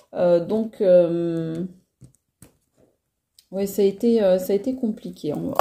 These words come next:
on continue de regarder. Euh, oui, ça a touché à votre hypersensibilité, là.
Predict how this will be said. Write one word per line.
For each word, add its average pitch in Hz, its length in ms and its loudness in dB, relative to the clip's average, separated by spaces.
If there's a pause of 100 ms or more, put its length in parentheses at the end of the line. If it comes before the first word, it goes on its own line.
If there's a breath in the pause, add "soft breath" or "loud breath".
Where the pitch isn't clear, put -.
(140)
on 185 200 -8
continue 226 560 -4
de 202 100 -6
regarder. 190 720 -2 (400 loud breath)
Euh, 175 720 -2 (100)
oui, 233 240 -2
ça 226 220 -2
a 190 80 2
touché 254 640 -2
à 202 120 -2
votre 190 300 -6
hypersensibilité, 214 1400 -6
là. 160 240 -6